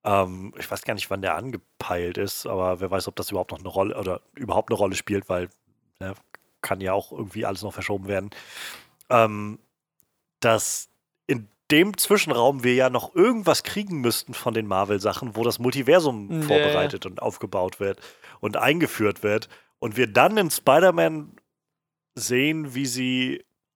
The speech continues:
Speaker 1: wie sie ihn da irgendwie, wie sie dann durchs Multiversum auf ihn treffen oder so. Ich hab keine Ahnung. Also, ich, und also das ist halt, was ich, we-, wenn man das Multiversum schon aufmacht, dann zu sagen, wir, weißt, weißt du was?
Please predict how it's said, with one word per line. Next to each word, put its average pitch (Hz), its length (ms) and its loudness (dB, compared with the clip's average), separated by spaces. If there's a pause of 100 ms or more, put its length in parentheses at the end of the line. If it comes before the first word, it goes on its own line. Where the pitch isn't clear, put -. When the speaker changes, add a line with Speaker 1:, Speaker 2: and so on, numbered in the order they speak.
(420)
Speaker 1:
wie 117 120 -8
sie 123 160 -10
ihn 143 240 -10
da 135 140 2
irgendwie, 123 720 -4 (560)
wie 113 220 -10
sie 131 260 -10
dann 113 200 -2
durchs 110 220 -6
Multiversum 123 640 -4
auf 110 180 -6
ihn 123 100 -12
treffen 156 340 -8
oder 196 220 -2
so. 180 180 -6
Ich - 160 -12
hab - 140 -16
keine 117 260 -8
Ahnung. 143 380 -4
Also, 107 240 2 (1000)
ich, - 320 0 (960)
und 208 300 2
also 185 220 2
das 190 160 4
ist 214 120 0
halt, 190 200 2
was 185 140 2
ich, - 200 -4 (180)
we-, 190 180 6
wenn 156 180 2
man 214 140 4
das 175 140 2
Multiversum 160 460 2
schon 147 200 2
aufmacht, 139 600 0
dann 156 160 -2
zu - 160 -4
sagen, 151 420 0
wir, 139 200 -4
weißt, 151 240 -4
weißt 165 220 2
du 175 60 -8
was? - 320 2